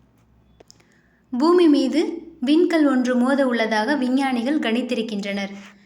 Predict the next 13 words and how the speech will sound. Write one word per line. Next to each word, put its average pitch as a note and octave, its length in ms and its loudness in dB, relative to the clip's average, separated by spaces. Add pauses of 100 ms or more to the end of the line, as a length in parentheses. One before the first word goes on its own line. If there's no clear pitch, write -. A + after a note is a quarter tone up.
(200)
இந்த A3+ 220 -2
பாதிப்பிலிருந்து A#3+ 760 0 (440)
மக்களை B3+ 360 -2 (120)
காப்பாற்ற A3+ 520 -2 (320)
சீனா B3+ 300 -2 (500)
தனிப்படையை C4+ 640 2
உருவாக்க A#3 460 -2
தொடங்கியுள்ளது. A3 680 -2 (2000)
பிளானிட்டரி D#4+ 600 2 (100)
டிஃபென்ஸ் D#4+ 460 0
ஃபோர்ஸ் C#4 340 0 (140)
என்கிற A#3 280 -2 (120)
பெயரில் G#3+ 340 -2